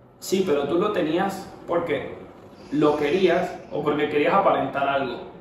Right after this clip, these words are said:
porque hoy no tienes nada de eso". ¿Me entiendes? Y es como que te mataste por mucho tiempo por algo que no tienes, por una construcción que de cierta forma era falsa,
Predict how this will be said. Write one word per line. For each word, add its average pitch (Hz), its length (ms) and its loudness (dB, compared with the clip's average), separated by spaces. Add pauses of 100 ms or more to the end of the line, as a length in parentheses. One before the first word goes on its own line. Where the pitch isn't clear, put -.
(460)
porque 165 260 2
hoy 165 140 6
no 220 140 4
tienes - 200 0
nada 151 200 4
de 156 80 8
eso". - 100 0 (1500)
¿Me 147 120 -2
entiendes? 175 400 2 (380)
Y 170 100 0
es - 100 6
como 233 200 4
que - 400 2 (1400)
te 185 140 6
mataste 185 420 6
por 233 180 4
mucho 196 280 4
tiempo 214 540 -2 (280)
por 175 200 8
algo 170 460 4
que 147 140 4
no 151 140 2
tienes, 131 520 0 (800)
por 143 160 4
una 175 240 4
construcción 180 640 2 (540)
que 139 160 -6
de 135 60 -6
cierta 147 360 -4
forma - 320 2
era 165 120 2
falsa, 156 500 2